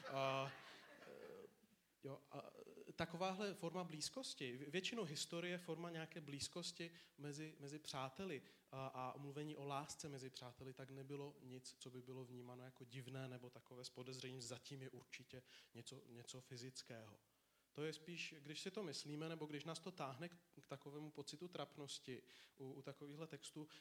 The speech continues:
je to spíš o tom, že dneska nejsme schopni za blízkostí vidět jiné věci než sex. Jo. Ale, eh, skutečná, eh, blízkost, intimita, eh, která není sexuální,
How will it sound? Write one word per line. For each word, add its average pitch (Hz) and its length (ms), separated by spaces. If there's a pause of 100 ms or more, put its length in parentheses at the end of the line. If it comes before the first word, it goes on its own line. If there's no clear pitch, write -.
je 135 100
to 156 240
spíš 151 280
o 139 120
tom, 147 200
že 151 120
dneska 139 520 (260)
nejsme 135 320
schopni - 360
za 131 100
blízkostí 139 580
vidět 131 300
jiné 127 220
věci 123 280
než 127 160
sex. - 400 (1200)
Jo. - 60 (340)
Ale, 135 220 (220)
eh, 131 140
skutečná, 160 800
eh, 131 300
blízkost, 127 720
intimita, 143 680 (460)
eh, 131 80
která 139 580
není 139 200
sexuální, 127 720